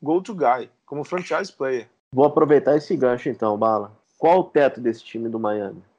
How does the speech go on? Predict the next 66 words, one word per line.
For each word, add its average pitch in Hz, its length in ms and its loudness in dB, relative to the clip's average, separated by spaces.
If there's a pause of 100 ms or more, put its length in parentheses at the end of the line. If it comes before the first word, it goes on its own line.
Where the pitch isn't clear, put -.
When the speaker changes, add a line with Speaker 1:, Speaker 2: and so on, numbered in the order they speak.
Speaker 2:
Até 127 380 0
qual, 120 320 -4
qual 143 160 0
seria 135 240 4
a 135 60 4
inspiração 127 520 -2
maior 113 360 -2
pra 110 160 -14
esse - 180 -20
time? 82 260 -18 (260)
Speaker 1:
Eu 202 220 2
acho 180 400 -4
que, 156 100 -20
tendo 202 280 -14
em 196 80 -14
vista 170 360 -8
algumas 160 580 -6
quedas 143 760 -6
nesse 143 260 -14
começo 139 300 -10
de 127 80 -16
temporada, 127 720 -2 (100)
uma 165 200 -10
que 160 80 -12
eu 151 40 -10
não 151 60 -12
esperava, 135 500 -4
que 117 160 -16
é 135 60 -4
a 135 80 -4
do, 117 460 -12 (180)
do 123 160 -14
Indiana, 131 400 -8
eu 120 80 -12
tô 123 100 -6
achando 131 220 -10
o 127 60 -12
Indiana 127 240 -8
muito 143 280 -12
mal, 127 440 -2
e 170 80 0
o 165 40 0
Nets, 151 440 -4
que - 100 -12
é 147 40 -6
um 143 80 -10
time 143 200 -12
que 123 80 -14
daqui 135 200 -4
a 123 40 -6
pouco 151 240 -10
a 143 40 -6
gente 135 180 -14
vai 131 160 -2
dissecar, 123 400 -2
só 123 100 -12
vai 127 100 -4
esperar 131 240 -6
um 127 40 -8
pouquinho 131 320 -12
mais 131 160 -10
de 113 80 -16
tempo 123 280 -10
pro 120 140 -14
Kyrie 120 320 -4
Irving, 123 380 -4